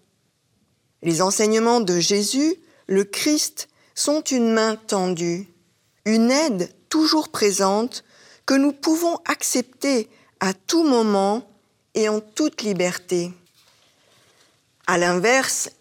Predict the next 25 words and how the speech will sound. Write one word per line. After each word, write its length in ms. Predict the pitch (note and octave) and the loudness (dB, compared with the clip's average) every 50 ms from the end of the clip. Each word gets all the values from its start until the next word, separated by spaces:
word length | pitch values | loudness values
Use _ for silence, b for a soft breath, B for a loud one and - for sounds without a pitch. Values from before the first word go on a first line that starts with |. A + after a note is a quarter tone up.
| _ - | _ -2
les 180 | F3 F3 F3+ | 0 0 0
dogmes 520 | F3+ E3 F3+ A#3 B3 A#3+ A3+ G3 G3 F#3+ F#3 | 0 2 2 4 4 4 2 2 0 0 2
des 240 | D#3+ F3+ F3+ F3 G3 | 0 0 0 0 -2
églises 640 | F#3+ E3+ - C#4 D4 C4+ A3+ F#3 E3 F#3 E3 E3 - b b b b b | -2 0 0 2 2 2 2 2 0 0 0 -2 -4 b b b b b
sont 260 | b - - C#4+ C#4 C#4 | b -6 -2 0 0 0
des 180 | A3+ G#3+ G#3 | 2 0 0
contraintes. 880 | - - G3 F#3+ F#3 F3+ - - F#3 E3+ E3 E3+ E3 E3 - - - - _ _ _ _ _ _ b b b b b b | -2 -2 -4 -4 -4 -4 -4 -4 -4 -4 -4 -6 -8 -12 -14 -16 -16 -16 _ _ _ _ _ _ b b b b b b
Or, 520 | F#3+ G3 A3 A#3 B3 C4 C4 - - - _ _ _ _ _ _ - | -2 0 0 2 0 0 -4 -6 -12 -20 _ _ _ _ _ _ -4
le 160 | F#3 F3+ F#3 | -4 -2 -2
Dieu 260 | D#3+ D#3+ A3+ C#4 C#4 | -2 0 0 2 2
de 80 | A3 A3 | 2 2
la 180 | G3 F#3+ F#3+ | 2 2 2
liberté 760 | F#3 F#3+ F3+ D#3+ F3+ F3+ E3 - - - C4+ D4 C#4+ A3 - b b b b b | 0 0 0 0 0 -2 -2 -6 -8 -4 -2 -2 -2 -2 -6 b b b b b
ne 180 | F#3+ F3+ F3 E3+ | -6 -4 -4 -4
connaît 440 | E3+ - - C4+ C#4 C4+ C4 B3 B3 | -6 -8 -4 -2 0 0 0 -2 -2
pas 340 | B3+ - C#4+ C#4+ C4 G#3+ - | -2 -4 -4 -4 -4 -4 -8
la 160 | F#3 E3+ E3+ | -10 -10 -10
contrainte. 800 | E3 - E3 E3+ E3+ - - F3+ E3 E3 E3+ E3 _ - - - _ _ _ _ _ _ _ _ _ _ _ b b b b b b b b b b b | -10 -10 -12 -12 -12 -12 -10 -10 -10 -10 -12 -14 _ -20 -20 -20 _ _ _ _ _ _ _ _ _ _ _ b b b b b b b b b b b
Le 120 | b F#3 | b -2
sermon 400 | F3 - - F#3 F#3 G3 G#3 G#3+ | -2 0 0 2 2 4 2 2
sur 160 | G#3+ - G3 E3+ | 0 0 0 0
la 120 | E3 E3 | 0 0
montagne 540 | E3 E3 E3 E3 - C4+ D4+ D4 A#3+ G3 F3+ | -2 -2 -4 -2 0 0 2 2 2 0 0
de 140 | D#3 E3+ E3+ | 0 0 -2
Jésus 560 | D#3+ E3+ F3 F#3 F3+ - C#4+ D#4 C#4 G#3 | 0 0 -2 -2 -2 -2 0 0 0 0